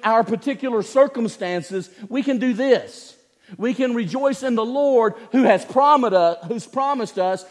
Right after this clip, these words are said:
that all things work together for good to them that love the Lord. Romans eight twenty-eight. We can rejoice in the Lord who says, "I will not allow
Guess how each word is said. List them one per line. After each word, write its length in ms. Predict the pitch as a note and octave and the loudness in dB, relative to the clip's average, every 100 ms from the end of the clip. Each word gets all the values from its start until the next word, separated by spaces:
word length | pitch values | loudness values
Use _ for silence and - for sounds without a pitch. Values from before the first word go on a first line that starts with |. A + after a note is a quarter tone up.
| G#3+ | -8
that 100 | G3 | 2
all 200 | A3+ C4+ | 4 6
things 260 | B3+ B3 G3 | 4 2 2
work 200 | A3 A3+ | 0 0
together 280 | G3 A3+ G#3 | 0 0 0
for 140 | G#3 | -2
good 220 | G3 A3+ | 0 0
to 80 | A3+ | 0
them 180 | A3+ A#3 | -2 -4
that 100 | - | 0
love 240 | C#4 C#4+ | 2 4
the 80 | G#3 | 2
Lord. 500 | F#3 E3 D3 C#3 - | 2 2 2 -2 2
Romans 360 | G#3+ A#3 A3 A#3 | 4 4 4 2
eight 160 | A3+ | 0
twenty-eight. 840 | A3+ A#3 A3+ B3+ A3+ - - A3 | -2 -4 0 2 0 -2 -14 -8
We 140 | A3 C4 | -2 0
can 200 | C4+ A#3+ | 0 0
rejoice 600 | A3+ D#3 D4+ D#4 C4+ - | -2 -2 0 0 -2 -4
in 160 | A#3+ | -4
the 100 | A3+ | -4
Lord 300 | G#3+ A3 A3 | 0 2 2
who 80 | A3 | 0
says, 360 | - C4+ B3 - A#3 | -2 2 2 0 -6
"I 280 | G3 A#3 C#4 | -2 0 2
will 220 | C#4 B3 | 0 0
not 260 | A#3+ A#3+ A#3+ | 0 -2 -2
allow 560 | A3 G#3 B3 A#3+ A#3 | -2 -2 -2 -2 -2